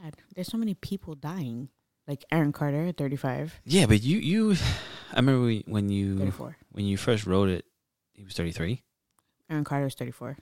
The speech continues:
Speaker 2: He was older than us?
Speaker 1: He's older than us, yeah, by a year.
Speaker 2: Oh. Well, you were saying when Jason passed away, you were like, "Oh my God, this shit is happening in threes." And I was like, "This shit is happening in twelves."
Speaker 1: Yeah.
Speaker 2: Because <laughs> everyone is dropping.
Speaker 1: And then the other, uh, there was someone else who passed away too.
Speaker 2: Hagrid?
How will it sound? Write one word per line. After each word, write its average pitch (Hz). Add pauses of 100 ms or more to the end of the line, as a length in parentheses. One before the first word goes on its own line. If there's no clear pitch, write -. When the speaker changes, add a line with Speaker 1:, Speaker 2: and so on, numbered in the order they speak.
(120)
Speaker 2:
He -
was 98
older 101
than 120
us? 135 (360)
Speaker 1:
He's 196
older 151
than 139
us, 139
yeah, 135
by 143
a 135
year. 139 (240)
Speaker 2:
Oh. 156 (640)
Well, 98 (300)
you 117
were 110
saying 98
when 95
Jason 98 (280)
passed 95
away, 110
you 95
were 92
like, 82
"Oh 80
my 82
God, 87
this 85
shit 95
is 87
happening 85
in 73
threes." 107
And 92
I -
was 76
like, 76
"This 143
shit 127
is 92
happening 82
in 69
twelves." -
Speaker 1:
Yeah. 170
Speaker 2:
Because 92 (240)
<laughs> -
everyone 107
is 92 (260)
dropping. 85 (260)
Speaker 1:
And 165
then 165
the 156
other, 190
uh, -
there 214
was 240
someone 240
else 269
who 220
passed 202
away 220
too. -
Speaker 2:
Hagrid? 98